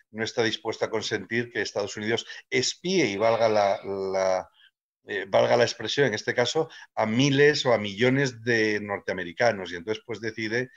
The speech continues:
eh, revelar, eh, pues, documentos que ha sacado ilegalmente, aunque Snowden en el, en, en el, en el término exacto no sería un, un agente, no sería un espía, pero sus resultados sí que fueron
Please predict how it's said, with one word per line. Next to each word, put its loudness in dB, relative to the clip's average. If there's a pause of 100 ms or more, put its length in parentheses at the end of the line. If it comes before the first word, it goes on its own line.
(280)
eh, 2
revelar, 4 (360)
eh, -4 (100)
pues, -14
documentos -8
que -8
ha -4
sacado 0
ilegalmente, -2
aunque -8 (280)
Snowden 2
en -2
el, -4
en, -8
en -6
el, -6 (380)
en -8
el -4
término 4
exacto 2
no 0
sería 6
un, 2
un -4
agente, -2
no -4
sería -2
un -2
espía, -2 (240)
pero 0
sus -8
resultados -2
sí -8
que -12
fueron 0